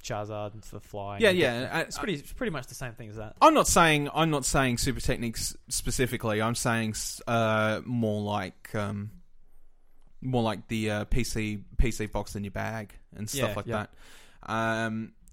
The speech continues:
Speaker 2: because I feel like, obviously, if you're not catching as much, you, you're doing more sort of, like, kill chaining or something, you know, for shinies in a, in a traditional Pokemon, uh,
Speaker 1: Hardcore kill chaining.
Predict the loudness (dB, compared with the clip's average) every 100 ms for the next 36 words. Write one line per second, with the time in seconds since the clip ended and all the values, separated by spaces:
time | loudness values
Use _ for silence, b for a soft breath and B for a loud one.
0 | -20 -20 -20 -20 -10 -4 -2 0 0 -2
1 | -2 -2 0 0 0 0 -4 -10 -18 -18
2 | -20 -20 _ -20 -20 -4 0 0 0 -2
3 | -2 0 2 2 0 0 0 0 -2 -2
4 | -2 -4 -4 -6 -8 -6 -4 -2 -2 -2
5 | -2 -4 -4 -4 -4 -6 -8 -8 -8 -8
6 | -6 -4 -4 -6 -6 -6 -6 -6 -8 -8
7 | -8 -8 -8 -10 -12 B B B B B
8 | B -4 -4 -6 -8 -4 -2 -2 -4 -6
9 | -6 -6 -8 -10 -10 -14 -14 -14 -6 -4
10 | -4 -6 -4 -2 -2 -2 -4 -4 -6 -12
11 | -10 -6 -6 -4 -4 -6 -10 -18 -20 b
12 | b b b b -8 -4 -2 -2 -6 -6
13 | -4 -2 -2 -6 -4 -4 -4 -4 -4 -6